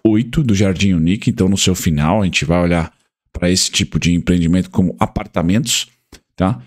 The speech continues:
Serão apartamentos que a gente vai escolher ou não financiar,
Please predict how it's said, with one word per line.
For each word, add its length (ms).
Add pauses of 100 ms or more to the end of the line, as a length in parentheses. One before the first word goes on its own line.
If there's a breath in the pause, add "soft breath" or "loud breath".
(140 loud breath)
Serão 380
apartamentos 720
que 80
a 40
gente 200
vai 80
escolher 320
ou 80
não 160
financiar, 920